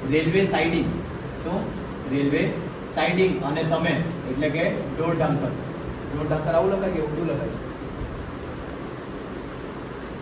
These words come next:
હા ને? રેલવે સાઇડિંગ અને ઢોર ઢાંકર એ બધા જોઈ શકાય એટલે દ્રશ્ય, અને એની નીચેવાળા જે નહીં જોઈ શકાય તે બધી અદ્રશ્ય મિલકત. બરાબર? ચાલો આગળ વધીએ. આ બેમાં તો કંઈ લખવાનું નહીં, હેડિંગ જ. પછી બિન ચાલુ રોકાણ.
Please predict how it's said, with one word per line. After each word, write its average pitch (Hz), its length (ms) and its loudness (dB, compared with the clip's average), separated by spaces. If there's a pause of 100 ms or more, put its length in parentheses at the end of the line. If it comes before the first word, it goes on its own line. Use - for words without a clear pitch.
(100)
હા 196 80 2
ને? - 100 0 (480)
રેલવે 160 280 6
સાઇડિંગ 175 380 2
અને 165 100 2 (240)
ઢોર 170 160 4
ઢાંકર 139 300 2 (120)
એ 170 60 4
બધા 175 300 2
જોઈ 185 220 2
શકાય 202 280 2 (300)
એટલે 151 220 2
દ્રશ્ય, 175 340 2 (260)
અને 139 160 -4
એની 160 200 2
નીચેવાળા 170 440 6
જે 160 80 2
નહીં 165 160 4
જોઈ 160 180 4
શકાય 151 180 6
તે 143 140 2
બધી 131 240 2 (160)
અદ્રશ્ય 147 400 4
મિલકત. - 280 -2
બરાબર? 175 240 4 (320)
ચાલો 175 140 -2
આગળ 151 280 2
વધીએ. - 260 -2 (220)
આ 190 80 6
બેમાં 208 240 4
તો 208 60 4
કંઈ 190 200 6
લખવાનું 147 320 2
નહીં, - 140 0
હેડિંગ 160 240 4
જ. - 120 2 (360)
પછી 170 320 2
બિન 214 200 4
ચાલુ 196 320 6
રોકાણ. 147 320 2